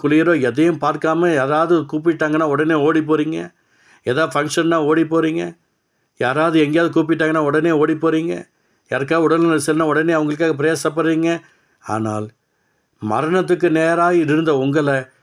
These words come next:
ஆண்டுடைய அன்பு உங்களை காப்பாத்தி வைத்திருக்கிறது. அந்த அன்புக்கு நீங்க என்ன செய்றீங்க? எனக்கு சமயம் கிடைக்கலன்னு சொல்லிட்டு உட்காந்துருக்கீங்களோ? இன்னும் கர்த்தர் சித்தம் வரலன்னு சொல்லி உட்காந்துருக்கீங்களோ? ஊழியத்துக்கு இன்னும் கர்த்தர் என்னை அழைக்கலன்னு சொல்லி உட்காந்துருக்கீங்களோ?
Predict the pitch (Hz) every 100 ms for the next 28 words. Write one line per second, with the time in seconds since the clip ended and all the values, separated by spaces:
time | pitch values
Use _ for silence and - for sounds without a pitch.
0 | _ - 123 165 151 120 151 175 165 151
1 | 135 135 139 143 139 135 139 143 131 127
2 | 123 131 131 _ _ _ _ 131 139 143
3 | 180 180 180 165 151 165 143 151 151 147
4 | 147 143 - _ _ _ _ _ 113 110
5 | 107 117 147 170 156 151 156 165 160 156
6 | 151 156 160 151 151 151 156 165 160 -
7 | _ _ _ _ _ 135 170 151 135 -
8 | 165 147 143 160 165 151 165 156 160 160
9 | 165 156 156 160 156 165 170 - _ _
10 | _ _ _ 135 175 170 170 151 156 170
11 | 143 143 165 147 156 160 165 160 151 147
12 | 156 151 160 156 165 170